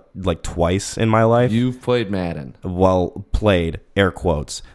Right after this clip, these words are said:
Speaker 1: Mostly just me fumbling the controls and not knowing what the hell I'm doing.
Speaker 2: Against your uncle or something?
Speaker 1: Against my cousins.
Speaker 2: Oh, yeah.
Speaker 1: 'Cause they like to play. They're, they're sporty. They're big sporty boys.
Speaker 2: Got it.
Speaker 1: They played football in high school.
Speaker 2: Okay.
Speaker 1: And, uh,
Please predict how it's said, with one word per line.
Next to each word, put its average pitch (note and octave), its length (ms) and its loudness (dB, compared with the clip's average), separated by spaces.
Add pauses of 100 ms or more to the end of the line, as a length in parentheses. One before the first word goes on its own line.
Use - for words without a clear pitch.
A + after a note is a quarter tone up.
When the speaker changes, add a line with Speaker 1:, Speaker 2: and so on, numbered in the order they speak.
Speaker 1:
Mostly G#2+ 360 4
just F#2 200 -2
me F#2+ 140 2
fumbling F#2 460 2
the E2 60 -2
controls E2 560 -2
and E2+ 140 -2
not F2+ 200 2
knowing F2 280 0
what E2+ 100 -2
the E2+ 80 -2
hell E2+ 160 0
I'm E2 140 -4
doing. D#2+ 420 -4
Speaker 2:
Against A2 340 -4
your D#2+ 160 -4
uncle G2+ 260 -2
or A#2+ 140 0
something? C3 500 -2
Speaker 1:
Against A#2+ 340 4
my G2+ 100 4
cousins. F#2 640 0
Speaker 2:
Oh, G#2+ 260 0
yeah. G#2 240 0
Speaker 1:
'Cause F#2+ 140 4
they A2 140 6
like A2 220 4
to F#2 80 0
play. E2+ 460 2
They're, G#2 200 2
they're G#2 280 2
sporty. F2+ 580 0
They're G2 140 0
big F2+ 240 0
sporty F#2+ 380 0
boys. E2 520 -4
Speaker 2:
Got F#2+ 300 -2
it. - 100 -6
Speaker 1:
They F2+ 100 2
played F#2 340 0 (220)
football F2 440 0
in E2+ 60 -2
high F2 160 2
school. D#2+ 420 -4 (220)
Speaker 2:
Okay. F#2+ 460 0
Speaker 1:
And, F2 320 0
uh, E2+ 300 4